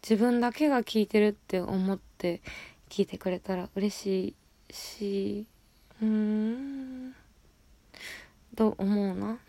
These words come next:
なんか、添い寝して一緒に聞いてるみたいな感じがしてくれたらいいなって思うよ。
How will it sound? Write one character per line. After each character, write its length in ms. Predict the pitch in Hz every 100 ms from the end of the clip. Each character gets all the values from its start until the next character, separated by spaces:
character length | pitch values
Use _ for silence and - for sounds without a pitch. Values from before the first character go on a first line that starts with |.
| -
な 80 |
ん 100 | 233
か、 220 | 226 202 -
添 260 | - 233 220
い 20 |
寝 160 | 220 226
し 80 |
て 140 | - 220
一 140 | 214
緒 180 | - 220
に 140 | 226 226
聞 160 | -
い 20 |
て 140 | 226 233
る 100 | 220
み 160 | 233
た 100 | 214 180
い 60 |
な 80 | 170 - - - - -
感 220 | 208 202
じ 100 | 190
が 120 | 196
し 80 | 185
て 100 | 220
く 120 | -
れ 120 | 190
た 120 | - 185
ら 120 | -
い 160 | 226 214
い 20 |
な 180 | 233 370
っ 20 |
て 260 | - - - _ - -
思 220 | 202 202
う 80 | 214
よ。 140 | 359